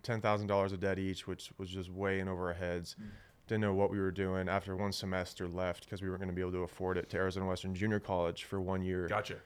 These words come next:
Speaker 1: That's where we played for a year. Jacob switched to tight end.
Speaker 2: Mm.
Speaker 1: Um, I had a pretty good year. Got an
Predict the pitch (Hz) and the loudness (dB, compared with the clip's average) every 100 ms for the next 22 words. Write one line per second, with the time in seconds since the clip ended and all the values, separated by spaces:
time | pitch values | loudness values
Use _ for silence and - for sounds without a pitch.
0 | - - 101 101 95 - 104 101 - 98 | -12 -4 -2 0 0 2 2 2 0 0
1 | 92 92 92 98 92 - 98 - 87 98 | 2 0 0 0 -2 -4 -6 -6 -2 0
2 | 92 95 92 90 - - 123 120 - - | 2 2 0 -4 -10 -16 -14 -14 -16 -6
3 | 98 95 90 87 90 87 - 101 101 110 | 0 0 2 0 -2 -4 0 2 2 -2
4 | 101 98 92 95 95 92 95 92 | -4 -4 0 0 0 2 2 2